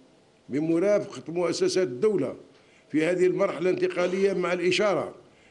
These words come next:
إلى أن كافة الآفاق الممكنة تبقى مفتوحة في سبيل التغلب على مختلف الصعوبات وإيجاد حل للأزمة في أقرب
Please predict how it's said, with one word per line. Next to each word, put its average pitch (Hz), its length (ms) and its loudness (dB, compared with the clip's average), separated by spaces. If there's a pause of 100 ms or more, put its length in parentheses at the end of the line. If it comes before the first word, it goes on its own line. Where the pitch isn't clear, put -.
(120)
إلى 156 240 0
أن 180 580 2 (220)
كافة 214 420 0
الآفاق 185 540 0
الممكنة 208 720 0 (220)
تبقى 196 400 0
مفتوحة 180 760 0 (540)
في 160 100 2
سبيل 175 520 2
التغلب 180 680 0
على 175 480 2
مختلف 175 540 -2
الصعوبات 180 760 0 (500)
وإيجاد 160 760 2
حل 185 220 0
للأزمة 190 880 0 (380)
في 160 240 -2
أقرب 180 440 -2